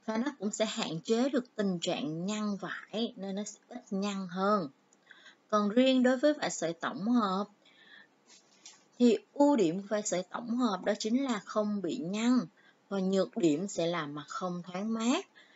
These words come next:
ít thấm mồ hôi, do đó mặc vải sợi tổng hợp vào các em sẽ thấy rất là nóng nực và bí bách. Vải sợi cuối cùng mà chúng ta đã tìm hiểu đó chính là vải sợi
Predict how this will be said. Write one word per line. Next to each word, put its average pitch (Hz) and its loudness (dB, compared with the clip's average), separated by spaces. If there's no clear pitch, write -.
ít - -8
thấm 220 0
mồ 202 0
hôi, 196 -2
do 190 -4
đó 214 -4
mặc 208 -4
vải 135 -8
sợi 156 -8
tổng - -12
hợp 160 -6
vào 151 -8
các 208 -12
em 202 -4
sẽ 131 -8
thấy 170 -8
rất 220 -8
là 170 -10
nóng 143 -10
nực 196 -6
và 156 -8
bí 143 -4
bách. 208 -4
Vải 214 2
sợi 196 2
cuối 294 -2
cùng 214 2
mà 202 -4
chúng 240 0
ta 247 -2
đã 185 -4
tìm 185 -2
hiểu 226 -4
đó 233 -4
chính 247 0
là 240 -4
vải 170 -8
sợi - -8